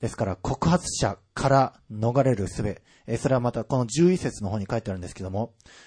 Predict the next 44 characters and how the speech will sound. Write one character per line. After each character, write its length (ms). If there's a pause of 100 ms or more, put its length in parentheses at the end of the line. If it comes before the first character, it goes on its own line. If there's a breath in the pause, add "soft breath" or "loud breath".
(140 loud breath)
ま 140
ず 180
私 260
た 80
ち 180
自 300
身 60
が 80
で 100
す 120
ね、 60
勝 300
利 120
し 100
な 80
く 60
て 80
は 60
な 100
り 80
ま 80
せ 160
ん。 100 (720 soft breath)
え 60
ー、 40
こ 140
の 140
天 280
の 80
中 220
に 80
お 60
い 40
て 100
は、 200 (440)
こ 140
の 80
告 360
発 280
者、 160 (840)
ね、 120
古 400
い 280
蛇、 320